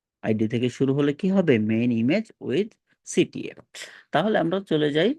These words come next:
আমাদের আবার সেই থিম সেকশনে, লিকুইড সেকশনে।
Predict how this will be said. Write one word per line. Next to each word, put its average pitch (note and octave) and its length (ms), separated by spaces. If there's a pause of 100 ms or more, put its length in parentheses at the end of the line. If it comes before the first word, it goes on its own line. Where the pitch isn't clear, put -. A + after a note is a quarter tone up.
আমাদের G#2+ 340
আবার A#2 420 (200)
সেই A2 280 (200)
থিম A2 240 (120)
সেকশনে, A2+ 560
লিকুইড A2 400
সেকশনে। C3 500